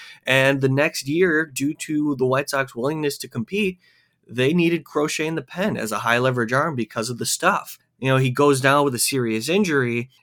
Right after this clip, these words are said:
And just the other day, Garrett Crochet mentions to the Chicago media that he's looking to start as he returns. And I wonder if the White Sox are willing to make that commitment because,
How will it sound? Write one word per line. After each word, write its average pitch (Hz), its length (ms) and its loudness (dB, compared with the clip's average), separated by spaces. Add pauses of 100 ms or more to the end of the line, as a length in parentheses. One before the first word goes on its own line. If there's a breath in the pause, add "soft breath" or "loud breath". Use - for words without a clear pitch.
(160)
And 135 400 2
just 143 280 0
the 196 80 2
other 196 160 0
day, 165 320 0
Garrett 135 320 0
Crochet 156 580 0
mentions 147 640 -2
to 143 160 -6
the 147 80 -4
Chicago 139 360 0
media 165 360 0
that 151 120 2
he's 139 160 -2
looking 131 280 -4
to 143 40 -6
start 175 460 -2 (340 loud breath)
as 131 180 2
he 131 120 2
returns. 135 680 0
And 117 220 0 (340 loud breath)
I 117 100 2
wonder 131 300 2
if 135 100 0
the 139 80 4
White 139 260 4
Sox 143 280 0
are 123 80 4
willing 131 340 2
to 147 100 -4
make 131 260 0
that 135 220 2
commitment 160 560 0
because, 135 680 -4